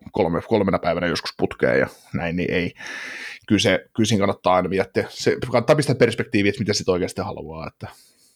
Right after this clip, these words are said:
ja näin, näin, että, että tota, sit kun on se liiga pelattu läpi, niin sit ehkä sinne, sinne A H L, jos haluaa väki-, väkisin. Ja totta kai joskus se paikka täytyy käydä hakemassa, ja koska kaikki ei ole Patrick Laineita tai Sebastian Ahoita, jotka kävelee,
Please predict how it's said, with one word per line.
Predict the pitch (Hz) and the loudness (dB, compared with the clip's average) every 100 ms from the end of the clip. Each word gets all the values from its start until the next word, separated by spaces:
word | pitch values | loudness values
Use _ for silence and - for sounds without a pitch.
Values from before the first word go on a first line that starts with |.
| _ _ - | _ _ -6
ja | 90 | -2
näin, | 85 82 - | -2 -4 -4
näin, | 78 90 82 | -4 -2 -2
että, | - - - - - - | -4 -6 -8 -10 -16 -14
että | - - | -12 -4
tota, | 110 | 0
sit | - 131 | 2 4
kun | 160 | 6
on | 151 | 6
se | 139 | 6
liiga | 139 131 110 | 6 6 4
pelattu | 107 104 107 | 2 2 2
läpi, | 98 - 95 | 4 2 0
niin | 87 | -2
sit | - - | -4 -6
ehkä | - - | -8 -8
sinne, | - 76 - - | -8 -8 -10 -16
sinne | - - 82 | -16 -10 -6
A | 82 | -4
H | |
L, | 80 85 87 82 | 2 2 4 2
jos | 78 - | 2 0
haluaa | - 90 92 92 - - | 0 2 2 0 -6 -16
väki-, | - - | -16 -16
väkisin. | - - 101 101 | -10 -6 0 0
Ja | 95 | 2
totta | 127 165 | 2 4
kai | 185 175 | 6 8
joskus | 190 - 135 | 6 6 2
se | 131 | 0
paikka | - 110 - 101 | 2 0 2 0
täytyy | 85 - | -2 0
käydä | - 90 | 0 2
hakemassa, | 98 92 95 - 110 | 2 2 0 2 2
ja | |
koska | 113 - 120 | 0 0 0
kaikki | 123 120 113 | 0 0 2
ei | 117 | 4
ole | 117 | 4
Patrick | 110 107 - - | 4 0 -2 -4
Laineita | 85 87 90 | -2 0 2
tai | 92 90 | 2 2
Sebastian | 101 90 - 78 | 2 0 -4 -8
Ahoita, | 82 62 - | -6 -8 -8
jotka | - - | -12 -4
kävelee, | 101 98 120 | 0 4 4